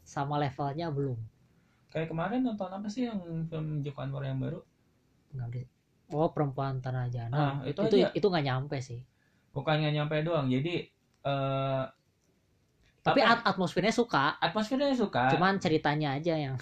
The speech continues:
Speaker 1: <laughs>
Speaker 2: Eh, ada beberapa eksekusi yang kalau kata Da-, dan ini gue bilang penyakit film horor di Indonesia itu adalah eksekusi,
Speaker 1: Eksekusi.
Speaker 2: eksekusinya selalu
Speaker 1: Akhir,
Speaker 2: selalu,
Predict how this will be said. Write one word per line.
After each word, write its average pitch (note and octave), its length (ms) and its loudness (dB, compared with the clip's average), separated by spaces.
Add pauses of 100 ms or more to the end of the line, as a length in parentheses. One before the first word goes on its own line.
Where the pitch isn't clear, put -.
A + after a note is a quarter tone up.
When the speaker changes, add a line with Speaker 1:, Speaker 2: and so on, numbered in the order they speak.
(100)
Speaker 1:
<laughs> - 100 -8
Speaker 2:
Eh, D3+ 380 4
ada D3+ 240 6
beberapa D3+ 480 2
eksekusi E3+ 560 -4
yang D3 180 2
kalau C#3+ 220 -2
kata D#3 180 -4
Da-, D#3 140 0
dan D3+ 140 2
ini B3 180 2
gue D#3 160 2
bilang C3 160 2
penyakit D3+ 400 -4
film D#3 240 -2
horor D3+ 320 0
di D3 160 -2
Indonesia D3+ 480 -4
itu B2+ 160 -6
adalah C3+ 320 -4
eksekusi, C3 480 -8 (160)
Speaker 1:
Eksekusi. C3+ 480 -6
Speaker 2:
eksekusinya A#2 240 -6
selalu C#3+ 400 -6 (300)
Speaker 1:
Akhir, F3+ 320 6
Speaker 2:
selalu, D3 140 2